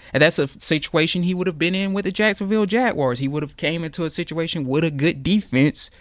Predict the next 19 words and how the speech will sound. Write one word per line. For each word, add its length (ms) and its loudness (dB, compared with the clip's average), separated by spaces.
And, 240 -2
you 100 0
know, 240 2
maybe 400 2
not 280 2
this 220 2
year. 280 2
He 180 0
might 240 6
have 140 0
not 260 4
have 240 0
been 220 2
good 240 4
because 320 0
of 140 -2
the 140 0
offensive 460 0
line. 420 0